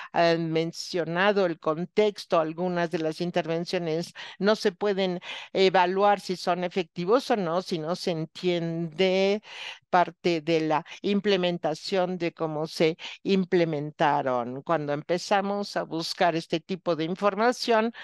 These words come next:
era difícil encontrarla. Muy pocas veces existía, en particular en estos estudios y no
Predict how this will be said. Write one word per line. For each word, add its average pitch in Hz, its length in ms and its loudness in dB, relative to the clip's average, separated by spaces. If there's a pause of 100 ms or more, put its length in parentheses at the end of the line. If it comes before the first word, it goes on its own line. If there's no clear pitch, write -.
(320)
era 185 440 2
difícil 214 760 0
encontrarla. 151 1400 0 (280)
Muy 208 260 6
pocas 180 400 0
veces 180 400 -2
existía, 170 640 0 (280)
en 180 240 0
particular 170 720 0
en 160 140 -2
estos 180 380 -2
estudios 185 760 -2
y 175 220 0
no 190 400 2